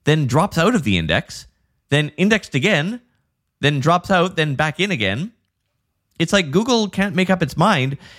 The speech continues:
if the page should be in its index, or maybe some data centers show the page indexed and some do not. Sometimes the issue can be spotted using the U R L inspection tool in Google Search Console. Sometimes it can be found in the other reports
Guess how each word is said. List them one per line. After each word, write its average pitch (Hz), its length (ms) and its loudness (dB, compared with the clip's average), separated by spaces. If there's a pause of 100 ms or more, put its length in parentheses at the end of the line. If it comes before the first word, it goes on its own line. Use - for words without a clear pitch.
(100)
if 143 100 -6
the 151 80 2
page 175 240 4
should 254 260 0
be 131 160 2
in 95 60 2
its 76 180 -2
index, 107 360 0
or 127 60 0
maybe 151 320 2
some 139 280 0
data 135 280 2
centers 120 440 2
show 113 220 2
the 110 100 0
page 117 300 2
indexed 117 420 0
and 139 140 -10
some 117 180 -2
do 101 120 2
not. 113 380 2 (560)
Sometimes 139 360 2
the 147 80 4
issue 147 200 2
can 135 120 -2
be 123 80 4
spotted 139 400 0
using 123 300 0
the 107 180 2 (220)
U 139 200 6
R 131 160 6
L 131 220 4
inspection 139 560 -2
tool 151 360 2
in 98 200 0
Google 101 240 0
Search 139 240 -2
Console. 139 500 2 (500)
Sometimes 90 360 0
it 95 60 -2
can 95 100 -2
be 92 80 2
found 95 400 0
in 92 160 0
the 82 180 -2
other 147 220 0
reports 135 680 -2